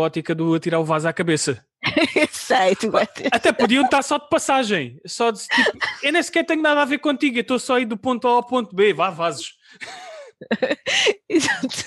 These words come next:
Speaker 1: Mas pronto, eu também estou no meu caminho de aprendizagem, atenção, pessoal. Para quem não
Speaker 2: Sim.
Speaker 1: tinha percebido ao ouvir este, este podcast, eu não sou nenhum guru, até pelo contrário, eu também estou no meu processo de aprendizagem. Aliás, eu estou convosco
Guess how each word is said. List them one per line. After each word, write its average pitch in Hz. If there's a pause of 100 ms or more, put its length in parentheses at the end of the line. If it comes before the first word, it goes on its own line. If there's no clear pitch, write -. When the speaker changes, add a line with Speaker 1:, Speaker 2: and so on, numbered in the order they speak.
Speaker 1:
Mas -
pronto, - (320)
eu 147
também 135
estou 147
no 147
meu 151
caminho 156
de 160
aprendizagem, 143
atenção, 131
pessoal. - (580)
Para 214
quem 262
não 254
Speaker 2:
Sim. 202
Speaker 1:
tinha 233
percebido 165
ao 160
ouvir 151
este, 131
este 143
podcast, 131 (140)
eu 202
não 233
sou -
nenhum 170
guru, 208
até 139
pelo 139
contrário, 220
eu 139
também 156
estou 156
no 160
meu 165
processo -
de 180
aprendizagem. 170
Aliás, 127 (260)
eu 147
estou 185
convosco 175